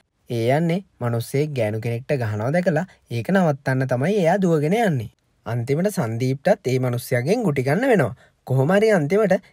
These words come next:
එතනට පොලිසිය ඇවිල්ලා ඒ මිනිස්සයව එක් කරගෙන යනවා. මේ හැමදේම ඉෂා බලාගෙන හිටියේ බයෙන් වගේ.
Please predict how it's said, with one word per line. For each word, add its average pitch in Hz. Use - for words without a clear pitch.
එතනට 131
පොලිසිය 123
ඇවිල්ලා 190
ඒ 123
මිනිස්සයව 120
එක් 247
කරගෙන 170
යනවා. 151
මේ 143
හැමදේම 135
ඉෂා 165
බලාගෙන 123
හිටියේ 208
බයෙන් 196
වගේ. 107